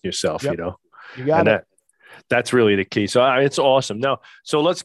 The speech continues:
Speaker 1: let's dive in a little deeper here. So you, you got the marketing brains behind it. You find the production company, and, and now, you know, what does, what does marketing look like for Bubs now? And how do,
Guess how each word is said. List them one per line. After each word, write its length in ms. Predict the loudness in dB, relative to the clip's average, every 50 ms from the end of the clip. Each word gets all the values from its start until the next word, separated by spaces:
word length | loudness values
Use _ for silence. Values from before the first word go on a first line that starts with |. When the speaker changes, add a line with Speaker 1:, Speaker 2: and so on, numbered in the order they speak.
| -4
Speaker 1:
let's 240 | -4 -2 -2 -2 -4
dive 260 | -2 -2 -2 -2 -2
in 80 | -6 -8
a 20 |
little 160 | -8 -8 -10 -10
deeper 280 | -10 -12 -14 -12 -14
here. 100 | -14 -10
So 280 | -6 -4 -4 -4 -4 -6 -10
you, 160 | -12 -12 -12 -10
you 120 | -10 -6
got 200 | -2 -2 0 0
the 80 | 0 0
marketing 480 | 2 2 2 2 2 0 -4 -4 -4 -2
brains 300 | -2 0 0 -2 -6 -8
behind 380 | -10 -8 -6 -6 -6 -6 -6
it. 140 | -8 -10 -10 _ -6
You 120 | -6 -6
find 340 | -2 0 0 0 2 0 -2
the 60 | -4
production 520 | -4 -2 -2 0 -2 -2 -4 -8 -12 -12
company, 540 | -8 -8 -8 -8 -6 -8 -8 -6 -8 -10 -10 _ -4
and, 200 | -2 -2 -2 -2 -2
and 180 | -2 -4 -4 -2
now, 320 | -2 0 0 0 -2 -2 -6 _ _ _ _ _ _ _ _ _ -6
you 80 | -4
know, 200 | -4 -2 -4 -4
what 480 | -6 -10 -16 -18 -16 -10 -4 -2 0 2
does, 420 | 2 2 2 2 0 -4 -10 -16 -20 _ _ _
what 380 | -10 -4 -4 -4 -4 -4 _
does 320 | -2 0 0 0 -2 -4 -10
marketing 580 | -10 -8 -6 -6 -8 -8 -12 -12 -12 -10 -10
look 220 | -10 -10 -10 _ -2
like 200 | -2 -2 -2 -4
for 140 | -8 -10
Bubs 400 | -8 -4 -2 -2 -2 -2 -4 -8
now? 300 | -10 -8 -6 -4 -4 -4
And 160 | -6 -6 -8 -8
how 260 | -6 -4 -2 -2 -4
do, 100 | -4